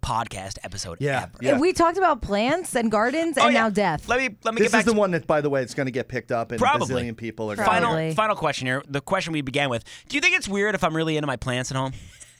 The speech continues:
Speaker 2: Uh, for you?
Speaker 1: Yeah, like, I'm super into planting, like,
Speaker 2: No,
Speaker 1: my
Speaker 2: no,
Speaker 1: garden.
Speaker 2: I really,
Speaker 1: I love
Speaker 2: I don't,
Speaker 1: my garden
Speaker 2: I don't think
Speaker 1: right
Speaker 2: it's
Speaker 1: now.
Speaker 2: weird. I don't think it's,
Speaker 1: Yeah.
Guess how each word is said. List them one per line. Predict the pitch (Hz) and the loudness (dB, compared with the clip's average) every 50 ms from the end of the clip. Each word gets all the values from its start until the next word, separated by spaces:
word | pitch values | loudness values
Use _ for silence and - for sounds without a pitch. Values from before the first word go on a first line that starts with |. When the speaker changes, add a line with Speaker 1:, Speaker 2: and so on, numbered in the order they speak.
| _ _ _ _ _ _ _ _ _ _ _ _ _ _ _ _ _ _ _ _ _ _ _ _ _ - | _ _ _ _ _ _ _ _ _ _ _ _ _ _ _ _ _ _ _ _ _ _ _ _ _ -6
Speaker 2:
Uh, | 104 104 | -6 -6
for | 104 - - 104 | -6 -6 -8 -8
you? | 101 98 110 135 190 247 233 185 | -6 -4 -2 -2 -2 -4 -6 0
Speaker 1:
Yeah, | 185 233 180 | 0 0 2
like, | 143 147 143 | 0 0 0
I'm | 165 160 156 | 0 0 0
super | - - 202 208 - 208 | -2 -2 -2 0 0 0
into | 190 175 175 - | 0 0 -2 -2
planting, | - - 160 156 156 147 156 151 | -2 -2 0 0 0 -2 0 2
like, | - 208 | 2 2
Speaker 2:
No, | 190 | 4
Speaker 1:
my | - 214 | 4 4
Speaker 2:
no, | |
Speaker 1:
garden. | 202 135 135 - 165 190 | 4 4 4 4 4 4
Speaker 2:
I | 247 | 4
really, | 233 202 | 4 4
Speaker 1:
I | 185 | 4
love | |
Speaker 2:
I | 190 196 | 4 4
don't, | |
Speaker 1:
my | 208 175 | 4 4
garden | 156 202 196 | 4 4 4
Speaker 2:
I | 214 226 | 4 4
don't | 226 | 2
think | 214 220 | 2 0
Speaker 1:
right | 202 202 | 0 0
Speaker 2:
it's | - - | -2 -2
Speaker 1:
now. | 143 | -4
Speaker 2:
weird. | 131 110 - - | -4 -4 -4 -2
I | 151 175 | -2 0
don't | 180 220 214 | 0 0 0
think | 233 233 214 | 0 0 0
it's, | 220 - - | -2 -4 -2
Speaker 1:
Yeah. | 123 120 104 95 | -4 -4 -4 -4